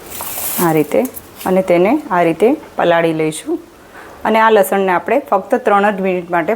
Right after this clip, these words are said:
પલાળવાનું છે. તો ત્રણ મિનિટ થવા દઈશું આપણે. તો મેં આ લસણને પાંચ મિનિટ માટે આ જ બાઉલમાં પાણીમાં પલાળીને રાખ્યું હતું અને આપણે પહેલાં ત્રણ મિનિટની વાત કરી હતી, પણ ત્રણ મિનિટમાં મેં ચેક કર્યું પણ નહોતું થયું. તો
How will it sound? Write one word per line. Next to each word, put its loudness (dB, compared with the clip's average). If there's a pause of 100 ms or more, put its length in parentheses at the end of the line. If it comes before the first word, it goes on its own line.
પલાળવાનું 0
છે. 0 (240)
તો -4 (100)
ત્રણ 2
મિનિટ 0
થવા 2
દઈશું -2
આપણે. 0 (2250)
તો 2 (100)
મેં 4
આ 4
લસણને 0 (120)
પાંચ 0
મિનિટ 0
માટે 0
આ 2
જ -6
બાઉલમાં 2 (340)
પાણીમાં 0
પલાળીને 0
રાખ્યું -2
હતું -2 (580)
અને 4
આપણે 0
પહેલાં 2
ત્રણ 0
મિનિટની -4
વાત 0
કરી 0
હતી, 0
પણ 2
ત્રણ 4
મિનિટમાં -2
મેં -2
ચેક 2
કર્યું 2
પણ 0
નહોતું -2
થયું. 2 (100)
તો 4